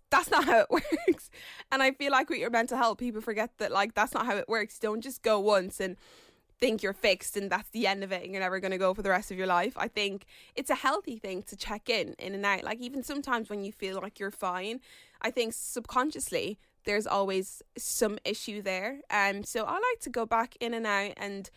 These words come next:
just see what the crack is. I see how my mental health is, 'cause sometimes you think you're grand and you're really not. So yeah, I'm always in and out. And writing that chapter, I was in therapy at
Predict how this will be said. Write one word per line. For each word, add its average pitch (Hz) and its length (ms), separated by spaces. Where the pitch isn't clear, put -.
just - 160
see 339 100
what 160 120
the - 60
crack 220 300
is. 220 400
I - 100
see 240 220
how 226 240
my 208 180
mental 208 300
health 226 260
is, 208 240
'cause 262 140
sometimes 359 400
you 320 80
think 214 260
you're 170 200
grand 196 800
and 214 160
you're 233 160
really 254 260
not. 190 360
So - 180
yeah, 214 280
I'm 208 420
always 202 380
in 196 80
and 190 100
out. 190 160
And 196 200
writing 202 260
that 185 120
chapter, 190 480
I 202 140
was 190 240
in 196 220
therapy 190 440
at 190 180